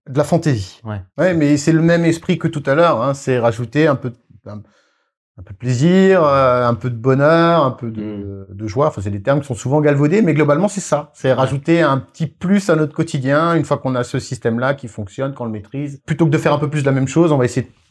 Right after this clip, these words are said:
Speaker 1: d'essayer de piocher un peu ailleurs, quelque chose de différent, qui va nous, euh, réalimenter intellectuellement aussi, parce qu'on va réapprendre un métier, on va re-, rencontrer des nouvelles gens qui vont nous dire des choses qu'on n'a pas l'habitude d'entendre.
Speaker 2: Les managers de, de passion automobile qui vont regarder cette vidéo, bah,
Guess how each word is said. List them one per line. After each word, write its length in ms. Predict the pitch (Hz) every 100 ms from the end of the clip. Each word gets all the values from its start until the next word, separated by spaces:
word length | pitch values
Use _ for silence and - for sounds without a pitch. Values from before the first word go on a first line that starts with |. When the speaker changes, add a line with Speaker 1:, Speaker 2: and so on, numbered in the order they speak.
| _ _ -
Speaker 1:
d'essayer 300 | 135 139 139
de 60 | 123
piocher 300 | - 123 165
un 80 | 143
peu 140 | 143
ailleurs, 280 | 131 127 151
quelque 140 | - 123
chose 160 | 135
de 80 | 127
différent, 540 | 131 139 139 127 143 _
qui 120 | 98
va 120 | 98
nous, 500 | 107 104 101 98 98
euh, 200 | 98 - _ _ -
réalimenter 640 | - 123 127 120 117 117 117 - 110 110
intellectuellement 680 | - 104 95 110 110 156 165
aussi, 260 | 110 - 202
parce 140 | 101
qu'on 100 | 107
va 120 | 101
réapprendre 580 | 92 92 107 101 - 110
un 60 | 113
métier, 520 | 127 - 160 180 165 -
on 80 |
va 240 | 101 101 98 _
re-, 180 | 120 113
rencontrer 420 | 131 131 135 -
des 120 | 127
nouvelles 320 | 135 135 143 143
gens 300 | 175 190 190
qui 160 | 127
vont 120 | 113
nous 100 | 120
dire 160 | 123 120
des 100 | 117
choses 200 | - 131
qu'on 80 | 113
n'a 100 | 113
pas 120 | 113
l'habitude 300 | 113 117 _
d'entendre. 420 | 120 117 165 196 -
Speaker 2:
Les 180 | 104 110
managers 460 | 120 120 113 135
de, 300 | 123 104 104
de 200 | 98 101 92
passion 360 | 107 101 -
automobile 420 | 113 117 113 120
qui 80 | 117
vont 100 | 98
regarder 300 | 95 98 104
cette 180 | 107 107
vidéo, 360 | 98 98 120 131
bah, 260 | 90 -